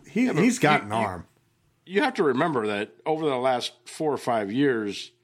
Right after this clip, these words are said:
Speaker 2: Georgia Tech went to a pro-style offense. They're not that triple option offense that they were.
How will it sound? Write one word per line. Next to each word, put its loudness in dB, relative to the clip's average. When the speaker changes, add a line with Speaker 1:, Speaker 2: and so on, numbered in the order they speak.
Speaker 2:
Georgia -2
Tech -6
went 0
to -4
a 0
pro-style -4
offense. -4
They're -10
not -2
that -10
triple -4
option -2
offense -4
that -18
they -10
were. -14